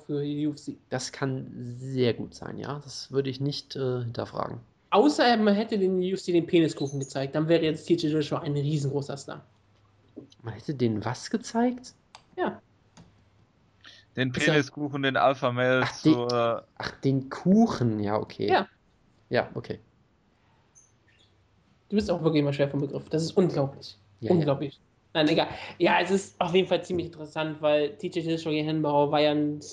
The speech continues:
Speaker 1: doch einer der beeindruckendsten Kämpfe des Jahres, weil niemand damit gerechnet hätte, dass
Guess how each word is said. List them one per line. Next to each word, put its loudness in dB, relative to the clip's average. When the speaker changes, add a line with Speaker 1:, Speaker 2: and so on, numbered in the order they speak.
Speaker 1:
doch 0
einer 2
der 4
beeindruckendsten 0
Kämpfe -4
des -8
Jahres, 0
weil 2
niemand 2
damit 2
gerechnet -2
hätte, 0
dass -2